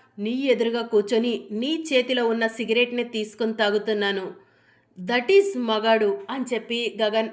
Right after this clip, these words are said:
అంటూ ఉంటాడు. దాంతో సూర్య, "రే గగన్, నీకు ఇంకా పొగరు తగ్గలేదురా, ఆ నోటు బిరుసు తగ్గలేదురా, నీకు నేనంటే ఏంటో తెలియజేస్తాను." "నీకే కాదురా, నీ గురించి చాలా గొప్పగా చెప్తుంది కదా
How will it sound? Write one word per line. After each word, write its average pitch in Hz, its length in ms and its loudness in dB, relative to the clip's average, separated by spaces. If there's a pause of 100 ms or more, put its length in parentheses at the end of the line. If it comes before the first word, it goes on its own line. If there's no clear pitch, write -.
అంటూ 214 280 -4
ఉంటాడు. 220 560 -2 (400)
దాంతో 208 600 -2
సూర్య, 214 500 -2 (340)
"రే 226 340 0
గగన్, 220 280 2 (360)
నీకు 240 320 -6
ఇంకా 226 280 -2
పొగరు 269 440 -2
తగ్గలేదురా, 220 800 0 (300)
ఆ 262 80 -6
నోటు 254 340 -2
బిరుసు 233 320 -4
తగ్గలేదురా, 233 840 2 (500)
నీకు 220 420 -2
నేనంటే 254 500 0
ఏంటో 226 300 0
తెలియజేస్తాను." 247 1000 -2 (460)
"నీకే 262 280 10
కాదురా, 233 580 8 (140)
నీ 269 180 0
గురించి 269 580 2 (160)
చాలా 311 300 6
గొప్పగా 392 460 4
చెప్తుంది 277 340 -2
కదా 208 340 0